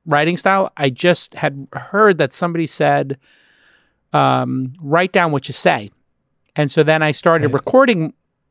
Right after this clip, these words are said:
Speaker 1: conversations that I would have, and in fact,
Speaker 2: Mm.
Speaker 1: the podcast, and then I would transcribe it,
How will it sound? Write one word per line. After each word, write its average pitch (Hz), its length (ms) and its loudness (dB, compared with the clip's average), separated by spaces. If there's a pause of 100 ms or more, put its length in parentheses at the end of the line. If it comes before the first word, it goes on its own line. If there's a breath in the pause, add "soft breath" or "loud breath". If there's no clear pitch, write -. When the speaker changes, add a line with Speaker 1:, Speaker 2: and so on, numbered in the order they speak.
(100)
Speaker 1:
conversations 170 760 2
that 135 140 2
I 131 100 0
would 127 120 -2
have, 131 220 0
and 143 180 -6
in 143 60 -6
fact, 127 240 -2
Speaker 2:
Mm. - 20 -10
Speaker 1:
the 135 60 -6
podcast, 135 560 -2 (600 soft breath)
and 175 140 -4
then 180 120 2
I 175 60 2
would 160 140 0
transcribe 156 640 2
it, 151 180 -2